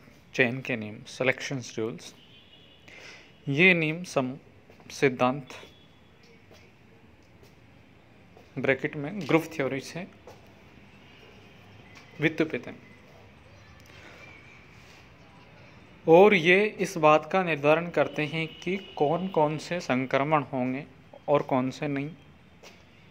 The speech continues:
कौन से कंपन आईआर स्पेक्ट्रम के लिए सक्रिय हैं और कौन से नहीं आदि।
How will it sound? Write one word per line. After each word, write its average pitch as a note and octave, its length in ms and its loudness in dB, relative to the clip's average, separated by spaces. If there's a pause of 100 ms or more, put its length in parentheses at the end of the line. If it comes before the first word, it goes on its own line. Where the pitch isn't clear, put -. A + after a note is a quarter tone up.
(400)
कौन F3 240 6
से E3+ 580 -2 (1600)
कंपन F3 640 6
आईआर D#3+ 420 4
स्पेक्ट्रम F3 540 -2
के E3 140 -6
लिए D3 240 -6
सक्रिय D#3 440 -2
हैं F3 240 -6 (640)
और D3 140 0
कौन D3 280 0
से D#3+ 220 -12
नहीं B2 360 -10 (1200)
आदि। B2+ 260 0